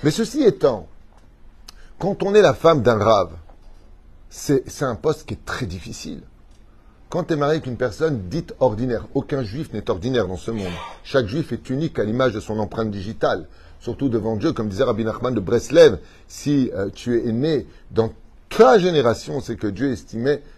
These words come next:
que le monde ne pouvait pas vivre sans toi aujourd'hui. Ça veut dire que tu as un rôle à jouer pour lequel tu es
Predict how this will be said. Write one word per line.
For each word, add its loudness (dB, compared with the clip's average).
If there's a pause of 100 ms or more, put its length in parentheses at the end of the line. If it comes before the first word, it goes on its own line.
(160)
que -2
le 0
monde -2
ne -4
pouvait -8
pas 0 (380)
vivre -4
sans -6
toi 2
aujourd'hui. -2
Ça -10
veut -8
dire -4
que -16
tu -12
as -4
un -2
rôle 0
à 2
jouer -2
pour -6
lequel -4
tu -6
es -8